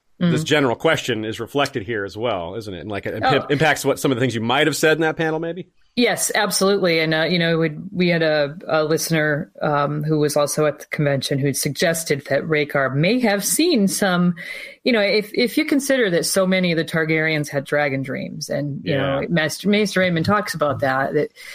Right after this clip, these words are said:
Speaker 2: that you really have to consider in the background that that may have been influencing everyone.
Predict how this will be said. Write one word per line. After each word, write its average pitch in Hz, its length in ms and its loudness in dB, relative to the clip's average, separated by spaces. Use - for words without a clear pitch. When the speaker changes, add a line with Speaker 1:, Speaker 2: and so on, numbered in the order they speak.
Speaker 2:
that 151 380 -2
you 185 240 2
really 214 240 4
have 175 120 0
to 160 100 0
consider 165 440 0
in 151 80 2
the 143 60 2
background 151 500 0
that 135 140 -4
that 139 200 0
may 135 180 -2
have 131 120 -4
been 135 180 0
influencing 139 640 -4
everyone. 131 480 -4